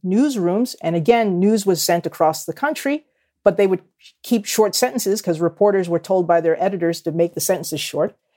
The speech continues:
And then this style, this telegraphic style, became so important that there was one reporter who loved this style. His name was Ernest Hemingway.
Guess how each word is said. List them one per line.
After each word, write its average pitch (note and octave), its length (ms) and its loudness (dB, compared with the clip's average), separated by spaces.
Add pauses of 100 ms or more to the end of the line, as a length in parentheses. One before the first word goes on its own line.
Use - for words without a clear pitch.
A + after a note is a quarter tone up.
(240)
And G3 140 4
then G#3 120 4
this C#4 160 4
style, G#3+ 640 2
this F3+ 160 -4
telegraphic G#3 640 0
style, A#3 400 0
became F3+ 460 -2 (160)
so B3 280 2
important B3 380 0
that E3 100 -4
there F3 80 -2
was E3+ 140 0
one G#3+ 180 2
reporter F#3 400 0
who E3 260 -4
loved A3 260 2
this F3+ 160 -2
style. D3+ 420 -2 (320)
His B3 180 4
name A#3 140 4
was A3 160 0
Ernest A3 280 0
Hemingway. B3+ 480 -4